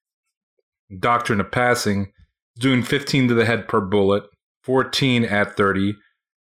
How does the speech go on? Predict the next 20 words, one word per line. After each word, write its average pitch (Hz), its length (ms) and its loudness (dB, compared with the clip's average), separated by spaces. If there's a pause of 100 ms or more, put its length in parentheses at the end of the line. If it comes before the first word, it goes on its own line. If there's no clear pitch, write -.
(160)
twenty, 139 600 2
uh, 107 200 2
I'm 107 100 0
sorry, 101 220 2
twelve 127 400 2
damage 113 540 0
to 117 100 -2
the 107 100 0
head 104 300 0
at 98 240 -2
forty, 107 480 0
and 101 160 0
then 98 160 0
ten 117 240 -2
damage 110 300 0
to 110 60 -6
the 101 80 0
head 101 160 0
at - 120 -6
fifty. - 360 -4